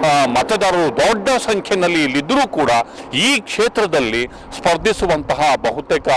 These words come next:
ಅಭ್ಯರ್ಥಿಗಳು ಬೇರೆ, ಆ, ಜಿಲ್ಲೆಗಳಿಂದ, ಬೇರೆ ಲೋಕಸಭಾ ಕ್ಷೇತ್ರಗಳಿಂದ ಇಲ್ಲಿ ಬಂದು ಅಖಾಡಕ್ಕೆ ಇಲ್ಲಿ ಧುಮುಕ್ತಾರಲ್ಲ, ಅದು ಈ ಚುನಾವಣೆಯಲ್ಲಿ ಮುಖ್ಯವಾಗಿ ಚರ್ಚೆಗೆ ಕಾರಣ ಆಗಿದೆ. ಅದರಲ್ಲೂ ವಿಶೇಷವಾಗಿ ಕಳೆದ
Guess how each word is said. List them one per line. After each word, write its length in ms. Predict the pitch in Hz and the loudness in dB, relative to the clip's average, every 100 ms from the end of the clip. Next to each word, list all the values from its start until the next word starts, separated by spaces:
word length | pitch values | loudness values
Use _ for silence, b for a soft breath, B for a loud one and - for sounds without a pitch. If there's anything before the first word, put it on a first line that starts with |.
| 120 B B 107 | 0 B B -2
ಅಭ್ಯರ್ಥಿಗಳು 680 | 113 135 170 - 117 123 127 | 0 0 -2 -2 -2 0 -2
ಬೇರೆ, 560 | 92 143 196 262 240 | -2 0 2 2 2
ಆ, 440 | 180 - - - 165 | 0 -6 -6 0 0
ಜಿಲ್ಲೆಗಳಿಂದ, 680 | 127 160 160 139 139 131 120 113 | 0 0 0 0 0 0 0 0
ಬೇರೆ 300 | 139 233 240 | 0 0 2
ಲೋಕಸಭಾ 460 | 208 185 196 160 | 0 0 -2 -2
ಕ್ಷೇತ್ರಗಳಿಂದ 680 | 143 - 151 - 120 120 120 | -4 -2 -2 -2 -2 -2 -2
ಇಲ್ಲಿ 240 | 120 110 | -2 -2
ಬಂದು 240 | 104 156 131 | -2 0 0
ಅಖಾಡಕ್ಕೆ 600 | 90 135 131 - 113 110 B B B | -2 -2 -2 -2 -2 -2 B B B
ಇಲ್ಲಿ 360 | 120 123 110 107 | -2 -2 -2 -4
ಧುಮುಕ್ತಾರಲ್ಲ, 920 | - 113 123 170 233 - 139 117 117 | -10 -4 -2 0 -2 0 0 2 0
ಅದು 600 | 98 185 262 165 - - 156 | 0 2 2 0 -4 -6 -2
ಈ 140 | 233 | -2
ಚುನಾವಣೆಯಲ್ಲಿ 720 | - 180 156 139 127 123 165 | 0 0 2 2 0 0 0
ಮುಖ್ಯವಾಗಿ 680 | 196 147 143 - 165 123 147 | 0 -2 -2 -2 0 0 -2
ಚರ್ಚೆಗೆ 560 | - 143 - 127 113 214 B B B - | -4 -4 -2 -4 -2 -4 B B B -2
ಕಾರಣ 280 | 110 120 113 | 0 0 -2
ಆಗಿದೆ. 340 | 95 98 101 | -4 -2 -2
ಅದರಲ್ಲೂ 400 | 98 151 160 165 135 - - - | 0 0 0 0 -2 -4 -4 -2
ವಿಶೇಷವಾಗಿ 1000 | 123 - 165 147 143 170 160 135 - - - | -2 0 0 0 2 2 0 -2 -2 -4 -4
ಕಳೆದ 240 | - 151 | 0 0